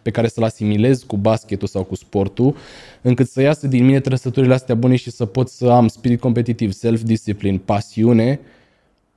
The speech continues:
dusă la extrem. Nu simt că aș putea să fac altceva care să scoată din mine lucrurile astea. Și de asta am reușit să mă, să mă țin de basket până la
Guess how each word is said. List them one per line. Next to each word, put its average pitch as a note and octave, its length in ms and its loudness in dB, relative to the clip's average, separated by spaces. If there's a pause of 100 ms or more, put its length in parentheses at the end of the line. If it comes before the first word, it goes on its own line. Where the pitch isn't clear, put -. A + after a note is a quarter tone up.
(140)
dusă C3+ 360 0
la C3+ 140 4
extrem. B2 520 -4 (260)
Nu C3+ 220 4
simt C#3+ 320 0
că - 60 -4
aș A#2+ 80 -2
putea - 240 -6
să A#2+ 120 -10
fac A#2 240 -2
altceva B2 640 2 (240)
care A#2 160 -2
să - 100 -12
scoată B2 300 -6
din A#2+ 160 2
mine A2+ 160 2
lucrurile G#2+ 400 0
astea. - 240 -8 (320)
Și - 120 -10
de C3 60 4
asta C#3+ 200 2
am C3+ 80 4
reușit C3+ 180 6
să C3+ 80 -4
mă, B2 320 4
să A#2+ 100 -4
mă B2 80 0
țin A#2+ 180 -2
de G#2+ 80 2
basket B2 380 0 (260)
până C3+ 300 4
la G#2 540 4